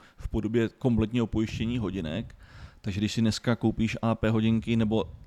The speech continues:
až dva roky zpětně, když si skoupil A P hodinky a doložil jejich vlastnictví tím, že prostě vyfotíš ty hodinky a pošleš jim je, tak oni tě kompletně pojišť-, pojistí na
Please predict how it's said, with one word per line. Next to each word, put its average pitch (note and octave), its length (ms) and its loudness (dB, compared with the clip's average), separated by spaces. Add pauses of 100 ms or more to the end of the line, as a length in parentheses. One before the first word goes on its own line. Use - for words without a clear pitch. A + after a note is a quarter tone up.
až G#2+ 140 0
dva A2 180 4
roky A2 180 0
zpětně, - 380 0
když G2+ 120 0
si A2 60 -6
skoupil A2+ 360 2
A G2+ 100 2
P A#2 120 2
hodinky G#2+ 540 2 (280)
a - 40 -4
doložil G#2+ 420 2
jejich A#2 140 2
vlastnictví G#2+ 640 -2
tím, G2 200 -4
že G#2+ 140 2 (220)
prostě - 280 -6
vyfotíš G#2 560 -2
ty A2 100 -2
hodinky G#2 360 0
a - 20 0
pošleš G2+ 340 -6
jim G2 140 0
je, - 180 -2 (720)
tak - 140 -4
oni A#2+ 140 6
tě D3 120 0
kompletně C#3 500 2
pojišť-, - 640 0
pojistí F2+ 520 -2
na F#2 240 -4